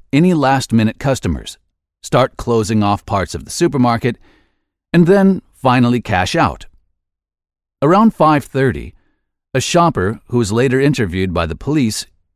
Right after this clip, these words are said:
gave a description of a suspicious man in his fifties wandering around in front of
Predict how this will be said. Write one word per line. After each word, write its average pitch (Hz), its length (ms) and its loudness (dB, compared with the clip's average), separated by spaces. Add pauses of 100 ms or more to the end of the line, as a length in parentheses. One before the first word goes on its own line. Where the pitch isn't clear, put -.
(180)
gave 175 240 2
a 202 60 2
description 151 680 -4 (140)
of 127 100 -2
a 131 60 -4
suspicious - 720 -4
man 110 400 0
in 92 120 0
his 92 120 -8
fifties - 580 -6 (360)
wandering 117 520 0
around 107 600 -2
in 110 120 0
front 135 400 -2
of 90 280 -4